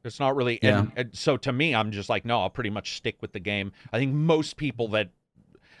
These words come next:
Speaker 1: listen to cost are probably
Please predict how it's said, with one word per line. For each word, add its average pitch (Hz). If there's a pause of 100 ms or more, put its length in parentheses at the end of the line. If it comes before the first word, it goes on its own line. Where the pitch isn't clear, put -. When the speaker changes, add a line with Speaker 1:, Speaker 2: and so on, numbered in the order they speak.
Speaker 1:
listen 135
to 101
cost 120
are 107
probably 127